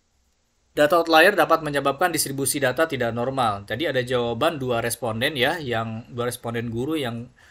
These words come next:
eh, datanya itu tidak normal ya. Di satu sisi dia menjawab tidak, apa namanya, kepua-,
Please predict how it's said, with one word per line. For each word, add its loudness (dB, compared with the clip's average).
eh, -4
datanya -2
itu -6
tidak -6
normal -2
ya. -2
Di -8
satu -10
sisi -8
dia -2
menjawab -4
tidak, -4
apa -8
namanya, -8
kepua-, -6